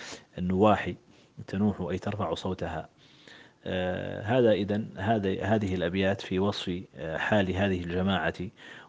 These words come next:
وهذا المعنى مقصود للشاعر لأنه يقرب به وصف حاله مع حال الصعاليك في تلك البيداء والمهامه، آه، في اجتماعهم وفي حالهم وفي أنفتهم وفي عزتهم وترفعهم عما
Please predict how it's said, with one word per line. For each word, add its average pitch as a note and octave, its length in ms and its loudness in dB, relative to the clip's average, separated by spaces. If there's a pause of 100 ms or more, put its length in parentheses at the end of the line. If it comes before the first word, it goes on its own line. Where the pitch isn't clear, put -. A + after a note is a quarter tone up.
وهذا B2+ 800 4
المعنى G#2 580 2
مقصود A2 420 -2
للشاعر F#2+ 540 2
لأنه F#2+ 560 -2
يقرب A2 460 0
به F#2+ 540 -2
وصف G2+ 340 -4
حاله G#2 640 -2
مع F2+ 260 -2
حال G2+ 280 0
الصعاليك F2+ 640 2
في F#2 140 -4
تلك G#2 260 -4
البيداء F2+ 540 0
والمهامه، F2 540 -4 (640)
آه، E2 1080 -2
في - 120 -8
اجتماعهم F#2+ 800 0 (500)
وفي G2 560 -2
حالهم F#2+ 720 0
وفي G2+ 380 -2
أنفتهم F#2+ 680 -2
وفي F#2 320 -2
عزتهم F#2+ 580 0
وترفعهم F#2+ 840 -2
عما A2 580 2